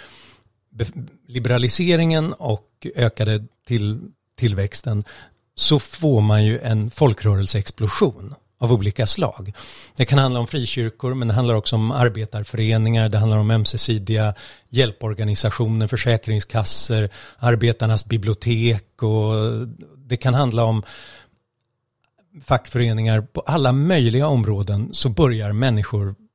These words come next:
ta ansvar för sina egna angelägenheter. Det är därför liberalismen historiskt kallades ibland associationsliberalism. Därför att idén var att, nej, det är inte staten längre som ska ta hand om allting, utan det ska vi göra själva genom associationer, genom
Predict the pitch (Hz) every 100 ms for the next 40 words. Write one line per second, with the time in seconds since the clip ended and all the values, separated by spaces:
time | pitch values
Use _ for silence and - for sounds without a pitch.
0 | _ - 147 120 104 104 113 104 110 139
1 | 120 104 104 120 104 95 98 101 98 190
2 | 135 - - - - - - - _ 113
3 | 113 135 - 123 117 120 113 117 - 110
4 | 110 - 170 143 - 123 107 104 104 98
5 | 98 98 113 123 - 110 - 151 107 -
6 | 107 104 104 110 175 110 - 104 101 -
7 | - _ 123 123 113 120 123 160 127 107
8 | 101 101 - - 120 127 139 120 - 135
9 | 113 113 - 110 104 101 101 107 - 110
10 | - 196 160 107 92 85 87 82 95 -
11 | - - 127 131 127 - 160 113 110 143
12 | 180 160 107 104 185 113 117 123 117 151
13 | - 117 107 156 151 110 92 92 113 110